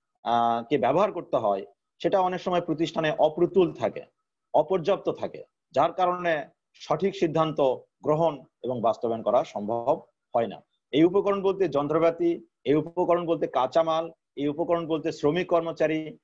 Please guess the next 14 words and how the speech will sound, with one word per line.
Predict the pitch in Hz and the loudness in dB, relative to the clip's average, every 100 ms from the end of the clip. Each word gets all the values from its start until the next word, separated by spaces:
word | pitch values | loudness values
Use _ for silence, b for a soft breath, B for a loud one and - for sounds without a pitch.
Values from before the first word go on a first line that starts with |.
| _ - | _ 0
এই | 135 | 0
উপকরণ | 139 156 160 | 2 0 0
বলতে | 160 151 113 | -2 -2 -2
প্রযুক্তি, | 127 139 175 175 160 156 160 - _ _ _ _ _ _ _ - - | 0 2 2 2 -2 0 -2 -10 _ _ _ _ _ _ _ -20 -4
এই | 156 151 | 2 4
উপকরণ | 151 165 160 160 | 4 2 4 2
বলতে | 156 185 165 | 0 -2 -2
পদ্ধতি, | 160 170 175 185 165 160 151 - _ - | -2 0 2 0 0 0 0 -6 _ -2
বিভিন্ন | 156 208 208 190 165 - _ _ - | 0 2 2 0 0 -4 _ _ -2
ধরনের, | 139 143 135 113 - _ - | 0 2 0 -2 -8 _ -4
আম, | 117 113 113 107 - - | 0 2 0 -4 -8 -6
উপকরণকে | 147 147 143 131 | -2 0 0 -2
বোঝানো | 117 110 110 101 | -6 -6 -8 -10
হচ্ছে। | 85 - | -12 -16